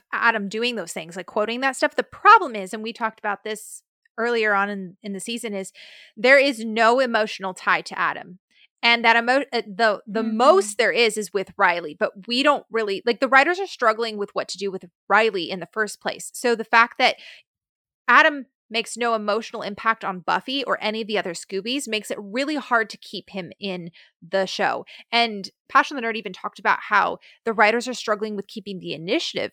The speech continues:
Speaker 1: even in the show too, because the conflict is supposed to be, instead of it being Buffy versus the initiative, it's supposed to be Buffy versus Adam. But they're not doing a good job of tying all this stuff in together. And the initiative's kind of just, like, in this weird, like, limbo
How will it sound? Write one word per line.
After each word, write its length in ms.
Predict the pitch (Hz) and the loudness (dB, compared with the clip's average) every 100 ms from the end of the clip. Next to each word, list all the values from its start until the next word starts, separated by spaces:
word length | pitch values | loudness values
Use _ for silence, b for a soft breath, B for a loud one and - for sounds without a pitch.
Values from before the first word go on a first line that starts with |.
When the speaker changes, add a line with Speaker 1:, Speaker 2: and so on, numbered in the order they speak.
| - | -8
Speaker 1:
even 260 | 202 156 151 | -8 -6 -8
in 100 | 135 | -10
the 100 | - | -8
show 240 | - 139 | -6 -6
too, 360 | - 277 247 - | -6 -2 -2 -4
because 420 | 208 - 226 202 _ - - | -6 2 2 2 _ -20 -12
the 180 | 190 | -4
conflict 840 | 226 - 311 480 - 139 165 - - B B - | -4 2 2 2 -2 -2 -2 -4 -18 B B 2
is 180 | 240 - | 2 2
supposed 400 | 240 247 240 - | 0 2 2 -2
to 80 | |
be, 320 | 214 220 208 196 b | -6 -4 -4 -6 b
instead 280 | 233 208 269 | -10 -2 0
of 80 | 214 | 0
it 100 | 196 | -2
being 180 | 226 202 | -4 2
Buffy 320 | 208 214 226 | 2 2 -2
versus 300 | 196 202 196 - | -6 -6 -6 -10
the 100 | 160 | -8
initiative, 460 | 175 269 - 156 | -2 -2 -2 -8
it's 100 | 185 | -8
supposed 200 | - 214 | -6 -6
to 60 | - | -6
be 100 | 180 - | -14 2
Buffy 240 | 190 208 | 2 2
versus 360 | 196 180 175 165 - | -4 -6 -6 -10 2
Adam. 380 | 226 233 - 196 B B - | 6 6 2 -12 B B -8
But 100 | 247 | 2
they're 100 | 269 | 4
not 220 | 277 320 | 4 2
doing 140 | 339 | 0
a 40 | 302 | -4
good 140 | 247 | -4
job 180 | - 214 | 0 -2
of 100 | 190 | -2
tying 380 | - - 262 240 | -10 -2 0 0
all 140 | 208 | -4
this 160 | 185 180 | -6 -8
stuff 220 | - 175 _ | -6 -6 _
in 180 | 240 247 | -8 -6
together. 480 | 254 185 127 156 147 | -8 -4 -4 -4 -6
And 320 | - 254 254 240 | -2 2 2 0
the 100 | 247 | 0
initiative's 380 | 233 - 277 | 0 -2 -10
kind 240 | - - 240 | -8 -2 0
of 80 | 220 | -2
just, 140 | 226 | -6
like, 140 | 208 | -6
in 120 | 202 202 | -4 -6
this 160 | 190 | -6
weird, 480 | 196 175 208 226 220 | -8 -6 2 4 4
like, 180 | 202 170 | 0 -4
limbo 640 | 175 185 190 220 277 302 | -6 -6 -4 2 4 4